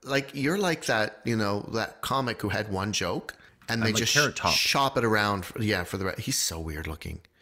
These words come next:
Speaker 1: It's disturbing.
Speaker 2: I think he's a nice guy from what I understand.
Speaker 1: Apparently, he's actually a really decent guy. You know who
Speaker 2: Yeah.
Speaker 1: else is a really decent, but apparently a really decent guy and the biggest potty mouth in the world?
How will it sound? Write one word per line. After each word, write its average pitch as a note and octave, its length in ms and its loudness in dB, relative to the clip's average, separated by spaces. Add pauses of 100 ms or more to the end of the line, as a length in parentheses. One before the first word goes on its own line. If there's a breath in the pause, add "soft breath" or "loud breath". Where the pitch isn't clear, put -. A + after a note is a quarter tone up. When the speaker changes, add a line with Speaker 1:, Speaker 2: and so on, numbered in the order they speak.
Speaker 1:
It's - 180 -4
disturbing. - 800 -4 (140)
Speaker 2:
I - 20 -20
think - 200 -12
he's - 180 -6
a B3+ 40 2
nice C#3+ 280 0
guy G#2+ 340 -2
from G2 220 -6
what D#2+ 100 -6
I E2+ 60 -4
understand. C#2+ 560 -10 (180)
Speaker 1:
Apparently, G4 480 0
he's - 260 0
actually A#2 440 0
a C#3+ 40 0
really F#2 380 0
decent F2 460 -6
guy. G#2 340 -4
You C#3 80 0
know F#4+ 120 0
who G#4+ 100 6
Speaker 2:
Yeah. A#2 80 6
Speaker 1:
else - 160 2
is E3 100 2
a D3+ 60 6
really A#2+ 260 2
decent, - 360 -2
but A2+ 120 0
apparently B2+ 460 0 (240 loud breath)
a A2+ 100 2
really A#2+ 300 4
decent A2 360 0
guy G2 360 0
and F#2+ 160 2
the F2+ 40 2
biggest G2+ 400 0
potty G2 280 0
mouth F#2+ 260 -2
in F2 80 -2
the E2+ 60 -2
world? F2 420 -4